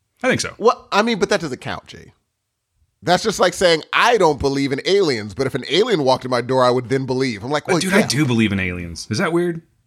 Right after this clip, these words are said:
Speaker 2: No, things on another, they, we, they do believe. I mean, microorganisms definitely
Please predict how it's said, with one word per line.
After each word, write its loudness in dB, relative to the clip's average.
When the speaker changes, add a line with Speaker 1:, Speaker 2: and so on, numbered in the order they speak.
Speaker 2:
No, 2
things 0
on 0
another, -2
they, -2
we, -2
they 2
do -4
believe. -2
I 2
mean, -2
microorganisms -2
definitely -6